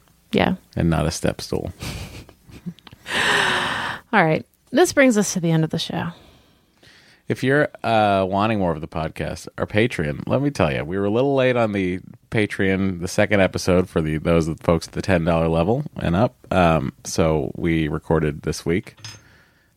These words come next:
Speaker 2: They got all the hot gossip about the house before you guys.
Speaker 1: They sure did.
Speaker 2: And we recorded for an hour 'cause we felt bad.
Speaker 1: Yeah, we did a full episode.
Speaker 2: So if you ever want more of us, we're out there. We're at patreon dot com forward slash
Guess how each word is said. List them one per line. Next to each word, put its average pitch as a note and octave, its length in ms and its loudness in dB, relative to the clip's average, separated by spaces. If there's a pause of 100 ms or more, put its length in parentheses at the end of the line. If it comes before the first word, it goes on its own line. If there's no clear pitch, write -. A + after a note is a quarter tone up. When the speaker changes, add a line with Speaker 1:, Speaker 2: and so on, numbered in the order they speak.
Speaker 2:
They G2 120 0
got E2 180 0
all G2 160 4
the A2+ 80 2
hot G2+ 240 0
gossip F2+ 320 -2
about D#2+ 140 -2
the D#2+ 80 -6
house E2 340 -4
before E2+ 340 0
you C#2 160 0
guys. B1+ 220 0
Speaker 1:
They F#3 80 4
sure F3+ 240 2
did. E3 240 0
Speaker 2:
And G#2 520 4
we G2 140 -4
recorded F2 560 2
for - 160 -4
an D#2+ 80 -4
hour D2+ 300 0
'cause D2+ 140 -6
we - 80 -6
felt - 260 -8
bad. - 200 -6 (140)
Speaker 1:
Yeah, E3+ 220 4
we - 100 -6
did - 140 -6
a - 80 0
full E3 320 -2
episode. F3 500 0 (440)
Speaker 2:
So G2+ 640 6 (100)
if - 140 -12
you A2 100 0
ever C3 140 2
want E3 160 2
more F#3 200 4
of G#2+ 120 2
us, F2 320 2
we're A#2+ 180 2
out G3 240 2
there. A#1+ 180 2
We're F2+ 180 4
at A#2 80 -2
patreon D3 420 2
dot C#3 220 0
com A#2 260 2
forward A#2 280 2
slash B2 300 2